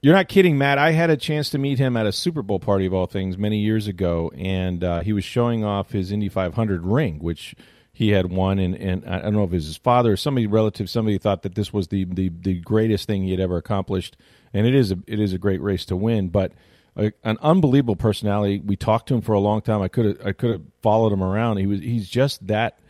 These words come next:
he's an iconic driver, but just a great guy to, to, to talk to.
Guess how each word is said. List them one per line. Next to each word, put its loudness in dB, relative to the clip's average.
he's -4
an 2
iconic -2
driver, 2
but -2
just -4
a -2
great -4
guy 0
to, -4
to, -6
to -20
talk -6
to. -16